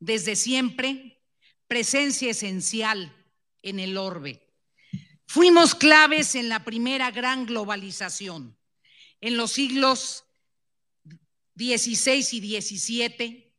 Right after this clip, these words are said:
donde los recursos de la Nueva España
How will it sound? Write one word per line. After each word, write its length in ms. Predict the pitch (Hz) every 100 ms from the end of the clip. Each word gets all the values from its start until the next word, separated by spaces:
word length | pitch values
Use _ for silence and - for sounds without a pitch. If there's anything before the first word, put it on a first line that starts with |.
| _ _ -
donde 360 | 226 240 240
los 220 | 240 233
recursos 960 | 240 240 - 349 320 - 233 - - - _
de 140 | 190 233
la 120 | 233
Nueva 260 | 254 269 247
España 640 | - - 254 247 240